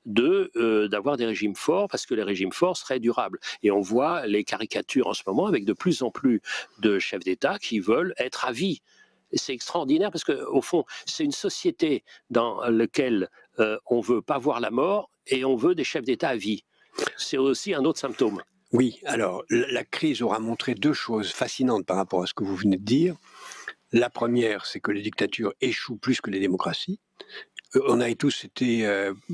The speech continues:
Speaker 2: et les médias en particulier, fascinés par l'exemple chinois. On a admiré la construction d'hôpitaux à toute vitesse, sans se rendre compte qu'en fait, les Chinois, en raison de leur dictature,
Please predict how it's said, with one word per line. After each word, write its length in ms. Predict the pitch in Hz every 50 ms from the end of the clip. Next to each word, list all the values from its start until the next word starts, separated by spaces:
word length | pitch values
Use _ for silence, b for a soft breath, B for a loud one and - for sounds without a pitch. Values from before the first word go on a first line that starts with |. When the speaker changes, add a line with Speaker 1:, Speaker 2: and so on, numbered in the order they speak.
| 156 160
Speaker 2:
et 40 | 120
les 120 | 101 101
médias 300 | 101 101 98 - 113 110
en 40 | 104
particulier, 600 | - 101 95 - - - - 110 107 107 104 101 B B B B B B -
fascinés 600 | - - - 107 - - - 110 113 120 117 104
par 160 | - 92 98
l'exemple 380 | 104 101 101 104 95 95 104
chinois. 560 | 92 - - 101 101 101 101 104 110 110 107 113
On 60 | 110
a 60 | 95
admiré 680 | 95 101 107 110 113 113 - 107 113 117 117 117 110 101 B B B B B B
la 80 | - 107
construction 600 | - - 104 - - - - - - - 117 113
d'hôpitaux 580 | 107 110 104 - - - - - 120 117 110 107
à 80 | 101 104
toute 160 | - 113 98
vitesse, 400 | 107 104 - 143 151 160 - - B B B B B B -
sans 220 | - - 147 131
se 80 | - -
rendre 180 | 131 131 120
compte 240 | - 131 123 107 -
qu'en 160 | - 110 98
fait, 220 | - - 107 - -
les 80 | 110
Chinois, 460 | 95 - - 120 120 110 98 95 92 B B B B B B B _ _ _ _ _ _ _ _ -
en 100 | 123 107
raison 260 | 113 127 - 139 127
de 60 | 117
leur 120 | 104 101
dictature, 640 | - 104 - - 101 95 - - 104 101 92 87 -